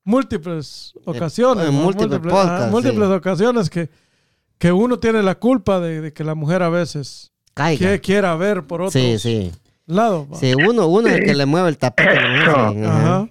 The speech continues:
Speaker 2: Ujú.
Speaker 3: Ajá.
Speaker 1: Y
Speaker 2: Sí.
Speaker 1: lo, lo, lo, lo reitera, ¿ah? Lo, ¿cómo? Sí, así, sí.
Speaker 2: Sí, sí, sí.
Speaker 3: No.
Speaker 2: Sí, lo, lo que, lo que pasa
Speaker 3: Reafirma.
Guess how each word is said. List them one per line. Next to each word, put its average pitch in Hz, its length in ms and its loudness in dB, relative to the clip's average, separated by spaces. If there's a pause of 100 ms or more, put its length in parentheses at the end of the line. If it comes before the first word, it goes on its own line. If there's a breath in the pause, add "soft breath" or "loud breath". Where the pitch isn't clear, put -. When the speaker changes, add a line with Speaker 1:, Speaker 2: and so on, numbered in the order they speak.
(100)
Speaker 2:
Ujú. 113 400 -2 (260 loud breath)
Speaker 3:
Ajá. 135 560 0
Speaker 1:
Y 202 60 -2
Speaker 2:
Sí. 190 80 4
Speaker 1:
lo, 202 320 2
lo, 202 300 2
lo, 180 220 4
lo 165 340 2
reitera, 185 840 -2
¿ah? - 20 -2
Lo, 190 320 -4
¿cómo? 294 300 -12
Sí, 302 160 -8
así, 240 180 -8
sí. 277 140 -10 (100)
Speaker 2:
Sí, 143 200 0
sí, 139 200 -2
sí. 139 260 -4
Speaker 3:
No. 185 420 2 (180)
Speaker 2:
Sí, 190 240 -2
lo, 170 160 2
lo 175 120 2
que, 151 160 0
lo 160 140 2
que 151 140 -2
pasa - 180 0
Speaker 3:
Reafirma. 147 600 2